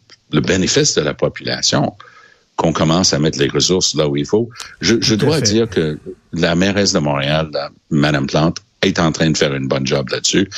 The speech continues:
Speaker 2: Hmm.
Speaker 1: mais c'est un énorme dossier qu'il faut pas sous-estimer. L'accès aux armes de poing à Montréal devient un fléau.
Speaker 2: Ah oui, c'est
Speaker 1: C'est
Speaker 2: un
Speaker 1: un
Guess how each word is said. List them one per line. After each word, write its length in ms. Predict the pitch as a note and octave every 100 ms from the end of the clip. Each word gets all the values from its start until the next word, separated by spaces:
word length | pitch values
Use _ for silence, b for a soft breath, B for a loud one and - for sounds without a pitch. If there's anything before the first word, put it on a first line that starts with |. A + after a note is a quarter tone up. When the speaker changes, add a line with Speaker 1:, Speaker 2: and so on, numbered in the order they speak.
| B
Speaker 2:
Hmm. 220 | D#3 D3
Speaker 1:
mais 100 | F3
c'est 320 | E2+ - - D#2+
un 220 | D#2 E2
énorme 720 | E2+ E2+ F2 F2+ F2+ D2+ C#2
dossier 380 | C2+ C2 - E2
qu'il 160 | - -
faut 120 | D2+
pas 160 | -
sous-estimer. 720 | D2 D2+ C#2+ D#2 - D2 E2 - B B -
L'accès 640 | E2+ - - - A2+ A#2 -
aux 220 | D#2+ D2
armes 240 | D2+ D#2+ D#2
de 80 |
poing 400 | - - E2 F#2 G#2 - -
à 100 | D2+
Montréal 460 | D2 C2 C#2 D#2+
devient 280 | D2+ C#2 C#2
un 120 | B1+
fléau. 440 | - - E2+ D#2+ -
Speaker 2:
Ah 40 |
oui, 160 | B2+ A#2
c'est 240 | - A2+ A2
Speaker 1:
C'est 100 | G2+
Speaker 2:
un 100 |
Speaker 1:
un 60 | G#2+